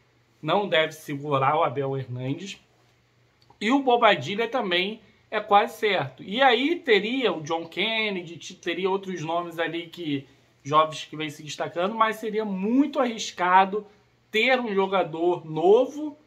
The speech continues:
que pode oscilar na temporada. É, o Fluminense faz força agora, nesse momento, pra chegar na Libertadores da América. Até numa pré-Libertadores, a gente sabe que, é, duas derrotas seguidas fora de casa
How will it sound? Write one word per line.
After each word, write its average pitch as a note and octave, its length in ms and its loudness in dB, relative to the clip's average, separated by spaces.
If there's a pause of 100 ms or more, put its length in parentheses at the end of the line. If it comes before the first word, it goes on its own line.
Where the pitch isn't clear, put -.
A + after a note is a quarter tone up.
(500)
que G3+ 160 -4
pode A#3 420 4
oscilar G3+ 440 0
na G3 120 -4
temporada. F#3 880 -2 (420)
É, D3 260 -4
o D3 40 -6
Fluminense F#3 460 -4
faz A3 300 2
força A#3 720 2
agora, F3 480 2
nesse F3 260 -10
momento, D#3+ 540 -10
pra F3+ 220 4
chegar E3+ 420 -6
na D3 320 -4
Libertadores C#3+ 640 -8
da C#3+ 120 -6
América. D3+ 600 -8 (320)
Até F3+ 440 4
numa C4+ 240 2
pré-Libertadores, F3+ 1040 -4
a D#3 60 -4
gente D3+ 180 -6
sabe D#3 420 -2
que, C#3 340 -6 (640)
é, B2 580 -4
duas G3 280 4
derrotas D#3+ 440 -4
seguidas C#3+ 480 -8
fora C#3+ 220 -6
de C3+ 140 -12
casa C#3 480 -4